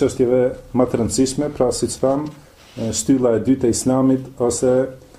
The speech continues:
shtylla kryesore të veprave të fesë, siç ka thënë pejgamberi sallallahu alaihi wasallam. E këtu Sheikhul Islam Muhammed ibn Abdul Wahhab rahimahullah ka thënë:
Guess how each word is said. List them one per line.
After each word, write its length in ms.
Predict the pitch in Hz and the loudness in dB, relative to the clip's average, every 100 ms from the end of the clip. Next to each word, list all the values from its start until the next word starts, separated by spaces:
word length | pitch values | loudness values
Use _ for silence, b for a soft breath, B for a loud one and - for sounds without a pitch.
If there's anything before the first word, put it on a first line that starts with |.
| b | b
shtylla 400 | - - 127 117 | -6 0 2 2
kryesore 560 | 120 123 117 123 123 117 | 2 0 2 0 2 0
të 140 | 113 | 0
veprave 560 | 110 123 113 113 110 117 120 - | 2 0 0 0 2 0 -2 -6
të 100 | - - | -6 0
fesë, 480 | 117 98 - - - | 0 0 -4 -14 -16
siç 220 | - 104 - | -12 -6 -4
ka 100 | 101 | -2
thënë 200 | 113 104 | -2 -2
pejgamberi 380 | 107 107 98 92 | 0 0 0 0
sallallahu 500 | 101 98 98 87 - | -2 0 0 -2 -6
alaihi 140 | 87 | -8
wasallam. 320 | - 95 87 - - - - - - - B B B B B B B B B B B B B - | -4 -4 -6 -12 -20 -20 -20 -20 -20 -20 B B B B B B B B B B B B B -2
E 80 | 123 | -2
këtu 240 | - 180 185 185 - - | 0 0 2 -2 -10 -10
Sheikhul 400 | - - - 131 | 0 0 2 0
Islam 380 | 127 143 139 131 | 0 0 2 0
Muhammed 300 | 120 151 131 | 0 0 0
ibn 160 | 120 120 | 2 0
Abdul 280 | 110 107 107 | 0 0 0
Wahhab 500 | 107 92 131 123 123 - - - | 0 0 0 0 -2 -10 -16 -4
rahimahullah 880 | 120 - 110 101 101 107 131 131 131 - - | -2 0 0 0 0 0 0 0 -4 -12 -4
ka 120 | 107 - | -4 0
thënë: 320 | 104 139 | -2 -2